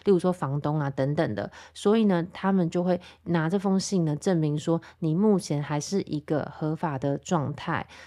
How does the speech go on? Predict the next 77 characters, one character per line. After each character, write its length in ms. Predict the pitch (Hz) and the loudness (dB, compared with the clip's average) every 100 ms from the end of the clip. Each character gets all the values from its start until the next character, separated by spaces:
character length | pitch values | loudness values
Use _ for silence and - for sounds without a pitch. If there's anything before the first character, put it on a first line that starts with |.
| - | -12
就 240 | - 285 220 | 0 2 2
算 400 | - 262 214 165 | 2 4 4 4
呢， 180 | 156 151 | 4 2
你 140 | 147 | -2
申 320 | - 226 233 | -2 0 0
请 240 | 233 170 151 | 0 -2 -2
签 260 | 190 180 | 2 2
证 140 | 185 185 | 2 0
的 80 | |
结 340 | 143 - 143 147 | 0 -2 -2 0
果 240 | 156 131 | 0 0
呢， 240 | 127 139 - - - | 0 -4 -6 -8 0
并 120 | 226 | 2
没 140 | 175 | 2
有 140 | 165 143 | 2 0
核 200 | - 139 | -2 -4
发 220 | 151 143 | -4 -6
签 340 | 139 147 135 | -4 -4 -4
证， 240 | 139 143 87 - - - | -4 -6 -6 -10 -8 -2
你 100 | 208 | 0
等 280 | 220 170 165 | 2 0 2
待 140 | 202 | 0
的 100 | 165 | 0
期 320 | - - 147 | -2 -6 -6
间 260 | 143 170 160 | -4 -2 0
呢， 160 | 151 - | -2 -2
都 200 | 202 214 | -2 -2
算 320 | - 240 160 | 0 0 0
是 300 | 160 190 170 | 0 -2 -2
合 260 | 156 160 147 | -2 -2 -2
法 220 | 165 143 | -2 -4
的 100 | 143 | -4
在 200 | 165 156 | -4 -4
英 220 | 165 160 | -2 -2
国 240 | 156 139 139 | -2 -4 -6
居 340 | - 147 147 | -8 -6 -4
留。 320 | 143 147 - - - - | -4 -4 -6 -12 -18 -10
这 100 | - | 0
个 100 | 294 | 2
是 200 | 254 269 | 2 4
我 160 | 196 143 | 4 4
自 160 | - 196 | 2 0
己 80 | |
觉 180 | 143 147 | 0 -2
得 100 | 147 | -4
比 80 | 147 | 0
较 140 | 170 | 2
人 180 | 165 139 | 2 2
性 220 | - 156 | 0 -2
化 180 | 147 151 | -2 -2
的 80 | 135 | -2
地 220 | 156 139 | -4 -6
方 260 | 127 143 139 | -4 -4 -4
啦， 140 | 127 - - - | -6 -8 -10 0
因 100 | 262 | 2
为 60 | |
这 100 | 262 | 4
个 80 | 240 | 4
签 280 | - 208 196 | 4 2 4
证 120 | 214 | 4
的 120 | 175 | 2
审 200 | - 143 | 2 -2
查 220 | 131 143 | -2 -4
过 240 | 131 185 156 | 0 2 2
程 260 | - 139 | 0 -2
呢， 120 | 143 143 | 0 0
很 160 | 147 | -2
多 220 | 165 214 240 | 0 2 2
人 220 | 220 165 | 2 2
呢， 120 | 151 | 2
一 120 | - 180 | 0 -2
等 300 | 151 139 139 | 0 0 -2
呢， 160 | 143 | -4
就 140 | 143 156 | -4 -4
是 120 | 151 | -4
半 300 | - 147 135 | -2 -4 -4
年 240 | - - | -6 -8